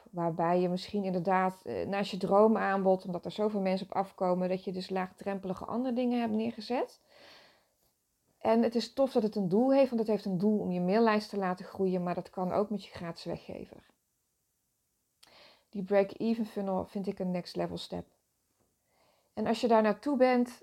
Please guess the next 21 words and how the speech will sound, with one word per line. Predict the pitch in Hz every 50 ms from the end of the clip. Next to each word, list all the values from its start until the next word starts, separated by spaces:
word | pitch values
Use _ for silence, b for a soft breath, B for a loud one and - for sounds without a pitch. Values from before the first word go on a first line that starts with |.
| _ _
dan | - 233 226
is | 226
dat | 220 202 -
fantastisch. | - 190 185 233 240 269 262 - - 311 320 349 349 -
Maar | 247 233 -
als | 220 214 -
jouw | 233 220 208 202 196 196 202 b b b b b b b b _ _ _ _
business | - 202 240 240 240 226 208
nog | 214 214 214 -
niet | 220 202 -
overstroomt | - 208 208 208 196 - - 202 202 190 180 185 185 -
van | - 196 185
de | 185
klanten, | - - 220 226 247 285 - 320 330 523 494 - _ _ _ _ _ _ _ _ _ _ _ _ _ _ _ _ _ _ _ _ _ _ _ _ _ _ _ _ _ _ _ - 226
dan | - 233 254 247
gaat | - - 247 247 240 247
je | - 240 -
aandacht | - 226 247 269 262 240 240 - -
en | 214 220 208
je | 202 202 -
tijd | - 311 285 254 208 190 202 240 - - - -